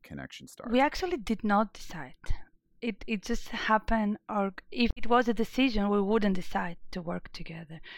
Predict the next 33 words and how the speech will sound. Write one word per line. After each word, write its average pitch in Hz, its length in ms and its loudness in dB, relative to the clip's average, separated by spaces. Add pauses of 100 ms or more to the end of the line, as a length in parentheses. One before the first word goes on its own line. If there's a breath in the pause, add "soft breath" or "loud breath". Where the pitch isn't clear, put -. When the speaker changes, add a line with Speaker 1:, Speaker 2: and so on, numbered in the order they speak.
(140 loud breath)
Speaker 2:
It 202 80 -2
wasn't 214 340 4
like 202 180 2
an 190 80 2
official 190 420 0
decision, 180 520 0
"Let's 190 300 0
do 185 240 0
that 170 300 -6
together." 185 420 -2 (580 loud breath)
Um, 208 540 4 (240)
we, 233 320 0
i-, 226 340 -2
it - 380 -8
happened 269 560 0
very 226 340 2
organically. 202 960 -2 (240)
Uh, 196 380 0 (300 loud breath)
we 208 160 6
both 214 300 4
had 214 220 2 (140)
different 202 360 0
jobs. 190 560 2 (140)
Leo 202 380 2
was, 196 260 -2
like, 190 200 -10
a 233 140 -14
heavy 214 320 -2
duty 202 280 -2
in 202 100 -2
architecture. 196 720 -6 (500 loud breath)
I 208 100 6
was 202 340 2